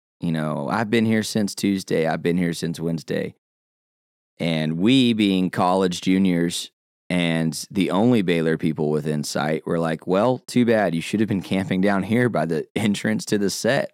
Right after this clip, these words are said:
right? We mostly got that resolved. We let one group of Oklahoma State people in front of us, but we were the second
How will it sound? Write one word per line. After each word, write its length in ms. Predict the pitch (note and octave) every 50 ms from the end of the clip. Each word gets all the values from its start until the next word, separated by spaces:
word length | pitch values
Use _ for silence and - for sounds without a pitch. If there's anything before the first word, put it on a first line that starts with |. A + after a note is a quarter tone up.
| _
right? 280 | - F2 F#2+ G#2+ - - _ _ _ _ _ _ _ _ _ _
We 140 | - C3+ D3+
mostly 380 | D#3 D#3+ D#3+ D#3 C#3+ - B2 A#2
got 200 | A2+ A2 G#2+ -
that 140 | A2 F2+ -
resolved. 640 | G2 F#2 F2 F#2+ G2 F#2+ G2 G2 F#2+ G2 F#2+ F#2+
We 160 | G2+ G2+ G#2 G#2
let 220 | G2+ G2 E2+ -
one 320 | - F#2 G2+ G2+ F#2+ F#2+
group 420 | F2+ F2 F#2+ F2+ F2 E2 - - - - _ F#2
of 120 | F2+ D#2+
Oklahoma 380 | D#2+ D#2 - E2+ E2 D#2+ D#2+ E2
State 280 | - - D#2 D#2+ -
people 300 | - C#2+ D2 - D#2 D2
in 100 | D2 C#2+
front 240 | - - E2 D#2 D2+
of 80 | D2+ D2+
us, 160 | D2 D2+ -
but 180 | - - -
we 140 | D2 D#2+ D#2
were 160 | D#2 D#2 D#2+
the 100 | D2 D2
second 680 | C#2+ - - C#2+ D2 - D2+ C#2 - - - - -